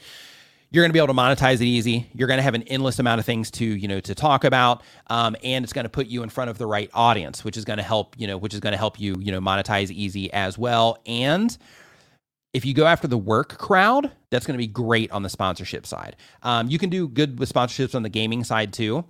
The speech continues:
but if you go for the work crowd, you'll be, you'll be able to get more.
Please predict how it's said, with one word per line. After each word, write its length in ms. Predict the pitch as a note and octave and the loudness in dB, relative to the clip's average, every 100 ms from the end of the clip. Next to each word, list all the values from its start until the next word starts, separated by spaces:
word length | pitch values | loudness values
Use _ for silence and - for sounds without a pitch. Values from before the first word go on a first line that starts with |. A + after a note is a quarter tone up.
| - | -2
but 140 | B2 | -2
if 80 | A#2+ | -2
you 80 | B2+ | -2
go 140 | B2 | -2
for 120 | A2 | -2
the 120 | G#2+ | -2
work 300 | F#2+ F#2+ G#2+ | -2 -4 -6
crowd, 440 | - D3 E3+ A#3 B3 A2 | 0 2 4 2 -4 -4
you'll 160 | B2+ A#2+ | -2 -2
be, 320 | B2+ B2 A#2+ - | -4 -4 -6 -4
you'll 140 | B2+ | -4
be 160 | C3 B2+ | -2 0
able 180 | B2 B2 | 0 -2
to 180 | - A#2+ | -6 -4
get 320 | A2 A2 G#2 _ - | -2 -2 -2 _ -8
more. 420 | A2+ A2 B2+ G3 | -2 2 2 2